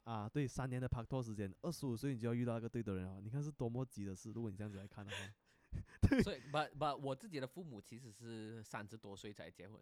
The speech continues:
Speaker 2: 三十多岁才生孩子，
Speaker 1: 嗯，嗯。
Speaker 2: 所以他们都，所以对我，对我来讲好像太早了吧，很多人的那个 standard 时间好像是二十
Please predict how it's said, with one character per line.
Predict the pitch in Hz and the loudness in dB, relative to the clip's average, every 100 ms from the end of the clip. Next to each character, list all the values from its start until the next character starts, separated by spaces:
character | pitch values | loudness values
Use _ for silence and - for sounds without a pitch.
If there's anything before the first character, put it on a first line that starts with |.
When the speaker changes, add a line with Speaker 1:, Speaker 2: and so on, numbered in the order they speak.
| 80 | -16
Speaker 2:
三 | 101 | -14
十 | 101 | -12
多 | 98 95 | -12 -12
岁 | 101 | -12
才 | - | -14
生 | - 95 | -16 -16
孩 | - | -12
子， | |
Speaker 1:
嗯， | 117 110 107 | -10 -10 -12
嗯。 | 107 107 113 _ | -12 -14 -18 _
Speaker 2:
所 | - - | -18 -12
以 | 113 | -10
他 | 131 104 | -8 -8
们 | 104 113 | -8 -12
都， | - 101 101 87 - - _ | -8 -8 -8 -12 -16 -20 _
所 | - 156 | -8 -6
以 | 110 92 - _ - | -6 -10 -16 _ -8
对 | 156 | -8
我， | |
对 | - 185 | -4 -4
我 | 120 | -4
来 | 131 | -4
讲 | 123 92 _ | -8 -14 _
好 | 117 | -10
像 | 110 160 143 | -8 -10 -14
太 | - 170 156 | -12 -8 -8
早 | - - | -10 -14
了 | - | -12
吧， | 104 104 | -12 -10
很 | 110 | -10
多 | 107 156 | -6 -6
人 | 135 147 - _ _ | -4 -8 -12 _ _
的 | 156 | -10
那 | 151 | -8
个 | 170 175 | -8 -8
standard | - 147 127 127 143 156 - _ | -8 -8 -8 -6 -6 -8 -12 _
时 | - - - | -20 -20 -16
间 | 135 120 | -10 -10
好 | 104 | -8
像 | 101 123 143 | -10 -10 -12
是 | 127 - | -14 -14
二 | |
十 | 139 | -12